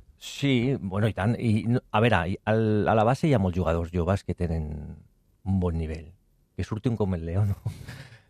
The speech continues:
No és fàcil, eh? Però hi ha molts. Ha sortit l'Andrés, ha sortit el Xavi, han sortit altres boníssims, no? Que poden estar aquí molts anys. O sigui, el que passa que el Leo és especial. Leo és el millor del món.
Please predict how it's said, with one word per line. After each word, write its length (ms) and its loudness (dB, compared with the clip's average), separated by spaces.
No 140 -2
és 160 -2
fàcil, 320 -12
eh? 160 -4
Però 160 -2
hi 20 -2
ha 80 2
molts. 300 -2
Ha 80 -8
sortit 320 -10
l'Andrés, 400 -4
ha 80 -8
sortit 400 -10
el 400 -8
Xavi, 320 -2
han 100 -4
sortit 380 -6
altres 320 0
boníssims, 560 -6
no? 160 -8
Que 80 -8
poden 300 -8
estar 240 -10
aquí 180 -12
molts 320 -2
anys. 220 0
O 80 -16
sigui, 160 -8
el 80 -6
que 80 -16
passa 240 -8
que 80 -6
el 400 -10
Leo 160 -4
és 80 -10
especial. 460 -4
Leo 180 0
és 80 -6
el 80 -2
millor 160 -2
del 80 -6
món. 240 0